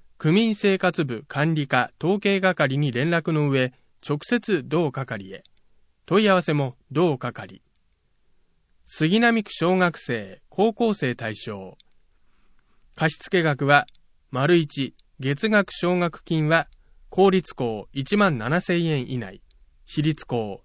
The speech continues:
二万九千円以内。丸二、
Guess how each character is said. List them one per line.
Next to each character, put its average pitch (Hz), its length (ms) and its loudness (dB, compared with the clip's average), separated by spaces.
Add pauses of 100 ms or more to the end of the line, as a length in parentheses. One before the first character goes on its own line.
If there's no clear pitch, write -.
(100)
二 139 120 0
万 165 240 2
九 180 220 -2
千 170 260 -2
円 139 220 -2
以 131 80 -4
内。 98 240 -12 (960)
丸 151 320 4
二、 156 260 0